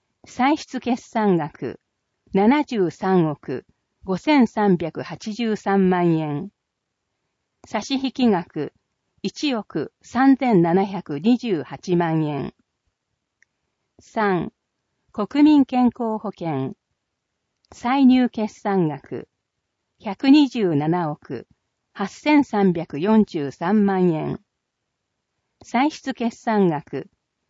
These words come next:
百二十五億四千六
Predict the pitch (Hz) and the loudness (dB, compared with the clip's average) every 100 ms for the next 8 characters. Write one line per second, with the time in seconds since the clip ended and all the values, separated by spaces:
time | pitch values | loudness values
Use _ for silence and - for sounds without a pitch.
0 | _ _ 208 196 262 285 285 254 190 147 | _ _ -8 -2 4 6 6 2 -2 0
1 | 185 165 - - 151 - _ _ - 220 | -4 -4 -6 -12 -14 -14 _ _ -4 2
2 | 277 - 262 233 175 | 4 4 2 2 2